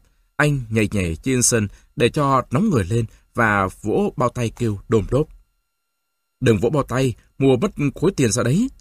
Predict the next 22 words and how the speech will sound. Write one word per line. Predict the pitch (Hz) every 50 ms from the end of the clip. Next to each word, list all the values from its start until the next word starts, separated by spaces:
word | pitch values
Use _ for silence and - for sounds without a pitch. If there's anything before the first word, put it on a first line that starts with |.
| _ _ _
ông | - 117 101 -
tôi | 123 113 107 98 - 117
nghiêm | 110 104 90 95
nghị | 90 - - -
quát. | 123 143 165 - - _ _ _ _ _ _ _ _ _ _ _ _ _ _ _ _ _ _ _ _ _ _ _ _ _ _ _ _ _ _ _
"Có | 226 226
còn | - 165 139 127 123 120
thừa | - 131 123
tiền | - 135 120
không?" | 113 - 151 160 165 160 - - - _ _
"Không." | - 147 143 139 131 117 - - - _ _ _ -
Ông | 113 107
tôi | - 131 117 110 107 101 - -
đi | 127 113 - -
thong | 123 113 107
thả | 98 - 95 73 67 - - - _ _ _
quanh | - 127 117 107 101 95
chiếc | 160 160
xe | - - 131 117 107 -
và | - 95 85 -
khẽ | - - 92 95
nói: | 110 101 104 139 175